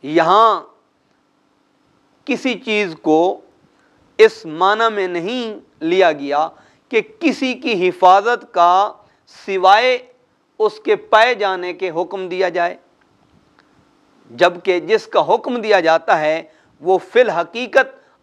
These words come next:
आदमी की हिम्मत और आदमी के तसर्रुफ़ में होता है।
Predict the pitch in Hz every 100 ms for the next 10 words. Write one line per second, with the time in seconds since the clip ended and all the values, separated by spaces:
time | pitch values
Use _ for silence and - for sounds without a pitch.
0 | - 151 170 180 196 202 - 165 160 160
1 | 165 - _ _ _ _ _ _ _ 165
2 | 180 202 220 - _ _ _ _ _ _
3 | _ 147 156 156 - 151 165 180 196 190
4 | 185 185 170 - 240 262 - 180 143 123
5 | - 110 -